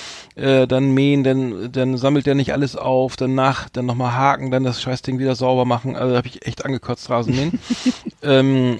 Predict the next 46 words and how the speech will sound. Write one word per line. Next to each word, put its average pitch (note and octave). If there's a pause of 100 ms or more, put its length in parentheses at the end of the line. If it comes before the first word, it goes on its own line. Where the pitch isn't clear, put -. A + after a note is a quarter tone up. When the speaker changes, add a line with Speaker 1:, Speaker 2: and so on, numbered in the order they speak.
Speaker 1:
äh, B2+
Rasenmähen C#3
ist B2+
bei C3+
mir C3+
Nummer B2+
zehn, D3+
bin, C#3
bin C3+
ich B2
froh, C#3+
wenn's C3
erledigt C#3+
ist, D#3+
ne? F3 (500)
Man C3
ist, G2+
Speaker 2:
Mhm. F#2
Speaker 1:
man C3+
ist C3
in C#3+
der B2+
Nat-, -
in C#3
der B2+
Natur, F#3
irgendwie C#3
ist B2+
es B2+
nicht B2+
ganz D#3
so F3
schlimm, E3+
aber, B2+
äh, B2+
man B2
ist -
draußen, C#3
aber A#2+
es B2+
ist, B2+
schön C3+
ist A#2+
es A2+
nicht, G2
also. G#2+